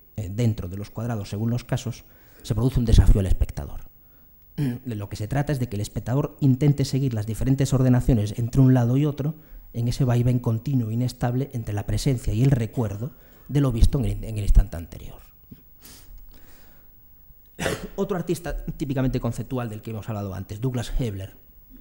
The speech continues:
solicitó de la ge-, a la gente que acudía a visitar un museo que escribieran un libro, un secreto auténtico. ¿Mm? Y recolectó z-, mil ochocientos documentos resultantes. El libro es divertidísimo,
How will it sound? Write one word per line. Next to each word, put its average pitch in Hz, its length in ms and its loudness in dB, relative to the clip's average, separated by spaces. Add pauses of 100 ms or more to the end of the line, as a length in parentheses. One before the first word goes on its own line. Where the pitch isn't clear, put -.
(680)
solicitó 147 440 -2
de 180 60 2
la 175 80 0
ge-, - 200 -6
a 151 60 -4
la 143 100 -4
gente 139 280 -6
que - 60 -8
acudía 123 280 -6
a - 20 -4
visitar 143 240 -6
un 156 80 -2
museo 160 380 -6
que 131 80 -8
escribieran 156 400 -8
un 151 120 -6
libro, 160 280 -6
un 143 100 -4
secreto 120 380 -8
auténtico. - 580 -12 (340)
¿Mm? 143 80 -8 (1120)
Y 170 380 0
recolectó 127 640 -6
z-, - 260 -18 (120)
mil 165 280 -2
ochocientos 160 500 -4
documentos 127 460 -6
resultantes. 101 640 -14
El 117 100 -8
libro 135 200 -4
es 131 80 -6
divertidísimo, 113 680 -8